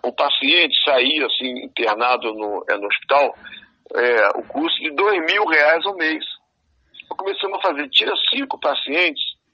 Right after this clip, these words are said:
tira esse dinheiro de lá, vamos alugar uma casa em Campinas, em Souza,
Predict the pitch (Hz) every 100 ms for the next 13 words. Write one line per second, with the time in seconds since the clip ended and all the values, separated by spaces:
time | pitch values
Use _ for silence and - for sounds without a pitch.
0 | _ - _ _ _ - - _ - 233
1 | 208 170 147 147 147 135 117 113 143 175
2 | 123 - 120 175 208 190 185 190 185 -
3 | 170 156 131 127 123 107 _ 98 _ -
4 | - - _ _ _ - 139 147 - 165
5 | 165 - -